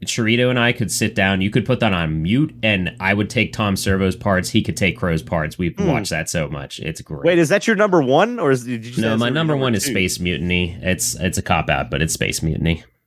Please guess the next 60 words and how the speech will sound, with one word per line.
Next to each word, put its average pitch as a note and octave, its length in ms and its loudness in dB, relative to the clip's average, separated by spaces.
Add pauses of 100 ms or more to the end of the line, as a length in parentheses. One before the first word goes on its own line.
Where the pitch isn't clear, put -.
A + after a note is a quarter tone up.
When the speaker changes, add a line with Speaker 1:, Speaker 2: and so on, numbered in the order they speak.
(160)
Speaker 1:
for E2+ 120 -2
sure. - 320 -8 (160)
Speaker 2:
I C3 120 0
need A3+ 160 0
to F3 80 0
watch C3 220 0
Speaker 1:
All F2 60 -4
right, A2+ 100 0
Speaker 2:
more A2 100 0
Speaker 1:
we're F#2+ 60 0
drinking A#2+ 280 0
to A2+ 60 0
Speaker 2:
M A#2+ 40 0
S B2+ 60 2
T, C3 60 0
Speaker 1:
that, - 20 2
I G#2+ 80 2
Speaker 2:
'cause A#2 260 0
Speaker 1:
guess. G3+ 100 0
<laughs> - 100 -16
Speaker 2:
I G3+ 40 4
don't G3 100 -4
Speaker 1:
We F#3+ 80 0
both B2+ 120 0
Speaker 2:
I - 20 0
Speaker 1:
grabbed D#3 140 2
our D#3+ 40 0 (120)
Speaker 2:
literally G3+ 360 0
Speaker 1:
drinks F#3 120 0
Speaker 2:
have - 20 -2
Speaker 1:
at F3 40 0
the F3+ 60 2
Speaker 2:
only, F3+ 160 2
Speaker 1:
same F3 100 0
time. F3+ 120 0
Speaker 2:
yeah, A#2 120 2
right. C#3+ 340 0 (260)
I F3 180 0
literally G3 580 0
have E3+ 120 0
only D#3+ 280 0
ever C#3+ 180 -2
seen C#3 300 -6
the A#2+ 100 -2
one A#2 300 -2
where, A2 180 0
uh, G#2 220 2
my G#2+ 120 2
parents, A#2 640 0 (640)
what A2 160 -2
is C#3+ 120 0
it? D3 80 0
My A#2+ 100 0
parents B2+ 380 -2
are A2+ 80 2
Speaker 1:
I G#2 100 2
blame A2+ 280 2
Speaker 2:
what? D#3+ 100 2
Speaker 1:
my A#2 160 2
parents. - 720 -8